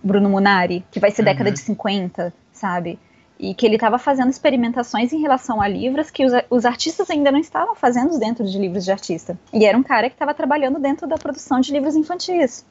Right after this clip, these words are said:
Speaker 1: sabe? Esse tipo de coisa. Então, a gente tem um, um choque muito grande com essas realidades, assim, de, de tudo que vem de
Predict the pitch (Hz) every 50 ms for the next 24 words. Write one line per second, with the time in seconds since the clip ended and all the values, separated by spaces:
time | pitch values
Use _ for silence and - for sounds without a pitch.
0 | _ - 220 180 175 175 - - - - - 80 - - - - - 185 170 190
1 | - - 233 214 196 185 170 196 185 180 190 190 - 226 185 180 185 190 190 190
2 | 196 247 233 202 - - - - 262 233 240 214 - - 262 330 494 494 240 214
3 | 254 254 - - 214 220 - 240 220 226 220 - 208 214 202 196 190 185 196 208
4 | - 196 185 - 196 190 214 220 190 190 202 185 190 170 175 175 170 175 175 190
5 | 185 - - 185 180 185 165 185 180 185 185 175 - _ _ - 185 185 170 165
6 | - - - - 226 196 - - 269 240 214 226 214 214 220 220 202 202 - 202
7 | 196 196 190 190 185 180 180 170 170 170 175 175 185